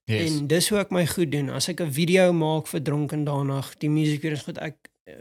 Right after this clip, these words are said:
Speaker 2: weet, kan net sien hoe die prentjies in my kop lyk. En ek dink is omdat ek die prentjies geskep het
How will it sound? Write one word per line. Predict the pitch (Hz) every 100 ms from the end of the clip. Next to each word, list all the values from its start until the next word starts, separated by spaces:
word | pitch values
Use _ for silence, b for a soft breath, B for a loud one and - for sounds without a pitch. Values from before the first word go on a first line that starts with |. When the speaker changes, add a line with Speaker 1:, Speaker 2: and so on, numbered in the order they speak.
| -
Speaker 2:
weet, | 147 139 165
kan | 180
net | 190 214
sien | - 208 180
hoe | 156
die | 156
prentjies | 160 165 151 147
in | 160
my | 143
kop | - 160
lyk. | 151 139
En | 151
ek | 139
dink | 165 170
is | 170
omdat | 180 170
ek | - 170 170
die | 147
prentjies | 156 160 156 175 -
geskep | 151 - - 170 165 -
het | 135 -